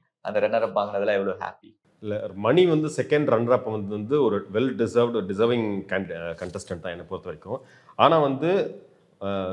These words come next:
Speaker 2: ஜோவிகா வந்து ஒருவேளை வாயெல்லாம் மூடிட்டு கம்முன்னு இருந்திருந்தாங்கன்னா மாயா அந்த பிளேஸ்க்கு வந்திருப்பாங்க. நான் ஒரு, போன வாரத்துல ஒரு இன்ட்யூஷன் இவங்க சொல்லிட்டு இருந்தேன். எனக்கு என்னமோ அர்ச்சனாவும் மாயாவும் தான் இருப்பாங்க, கமல் சாரை தூக்குற இடத்துல ரெண்டு பேரும் ர-,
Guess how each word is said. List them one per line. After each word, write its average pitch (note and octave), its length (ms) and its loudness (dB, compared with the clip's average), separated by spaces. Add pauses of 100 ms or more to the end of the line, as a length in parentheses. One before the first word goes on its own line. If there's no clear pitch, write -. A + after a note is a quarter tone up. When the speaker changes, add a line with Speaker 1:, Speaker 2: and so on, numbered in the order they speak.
Speaker 2:
ஜோவிகா D#3+ 640 8
வந்து D3 480 2
ஒருவேளை A#2+ 340 4
வாயெல்லாம் A#2+ 320 4
மூடிட்டு A#2 460 0
கம்முன்னு A2+ 300 0
இருந்திருந்தாங்கன்னா G2+ 680 -2 (180)
மாயா D3 480 6
அந்த A#2 180 4
பிளேஸ்க்கு A#2 180 0
வந்திருப்பாங்க. F#2+ 440 -6 (380)
நான் A2 200 6
ஒரு, A2+ 320 6
போன C3 220 8
வாரத்துல C3+ 280 6
ஒரு A2 120 4
இன்ட்யூஷன் A2+ 300 -2
இவங்க G2 120 0
சொல்லிட்டு G2+ 280 -6
இருந்தேன். F2+ 140 -6
எனக்கு G#2 140 0
என்னமோ D3+ 220 -4 (500)
அர்ச்சனாவும் C#3+ 480 2
மாயாவும் A2+ 300 4
தான் A2+ 140 6
இருப்பாங்க, G2+ 340 0 (540)
கமல் A#2+ 260 -2
சாரை G#2 180 2
தூக்குற G#2 240 -4
இடத்துல F2+ 340 -4
ரெண்டு F2+ 200 -8
பேரும் F#2 240 -8
ர-, F#2 140 -12